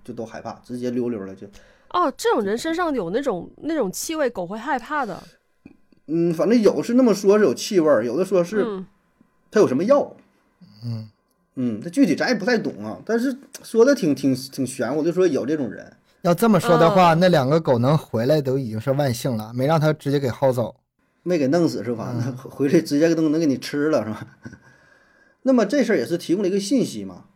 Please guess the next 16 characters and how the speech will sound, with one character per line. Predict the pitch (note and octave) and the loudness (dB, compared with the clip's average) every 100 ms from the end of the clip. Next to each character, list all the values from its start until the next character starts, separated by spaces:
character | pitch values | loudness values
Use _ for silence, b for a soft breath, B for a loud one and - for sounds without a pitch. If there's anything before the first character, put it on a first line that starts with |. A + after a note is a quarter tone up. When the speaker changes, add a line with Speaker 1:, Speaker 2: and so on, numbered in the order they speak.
| _ _ | _ _
Speaker 2:
嗯。 | A#3 B3 A3+ | -8 -4 -2
Speaker 1:
就 | |
是 | F#3 | -4
附 | - G#3 | -6 -6
近 | E3 G3 | -4 -2
的 | C#3+ G#2+ | -2 -4
从 | - B2 C#3+ | -6 -8 -6
事 | F#3+ | -6
相 | - E3+ D3+ D3 | -4 -2 -2 0
关， | C#3 B2 A2 - _ _ _ _ - | -2 -4 -8 -16 _ _ _ _ -14
呃， | A2 G#2 G2 F#2 | -10 -10 -10 -12
从 | F#2+ C3 | -8 -2
业 | F#3 | 0
人 | C3 D3+ | 0 2
员 | C#3+ G2 | 0 0
呗， | G#2 G2+ | -6 -10